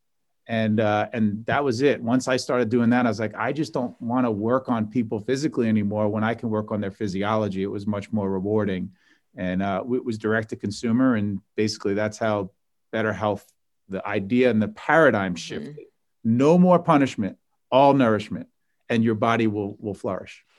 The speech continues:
Speaker 2: But so when you say no more punishment and nourishment, there's two things. Like, if you were to look at the mission statement of Better Health,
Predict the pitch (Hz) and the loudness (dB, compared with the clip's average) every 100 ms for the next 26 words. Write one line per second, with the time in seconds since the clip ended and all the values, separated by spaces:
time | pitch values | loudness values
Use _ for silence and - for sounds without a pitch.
0 | - 240 - 294 269 240 220 233 240 269 | -4 -4 2 4 4 0 -2 0 2 0
1 | - 277 233 220 214 196 208 185 185 180 | -2 0 0 0 -2 -4 -4 -4 -6 -10
2 | - 165 160 165 - 156 113 - - 180 | -10 -6 -4 -4 -4 -10 -10 -6 -6 -4
3 | - - 220 - 202 180 156 139 175 175 | -6 -4 -4 -4 -2 -2 -4 -10 -8 -8
4 | 185 208 220 233 220 202 190 - _ - | -4 0 2 2 2 2 0 -6 _ -8
5 | 180 143 165 - - 143 127 127 - _ | -8 -4 -6 -4 -2 0 0 0 -2 _
6 | - 165 151 - 147 - 131 - 135 127 | -12 -6 -6 -6 -10 -10 -10 -10 -12 -8
7 | 120 113 113 131 92 - _ | -8 -6 -6 -6 -6 -8 _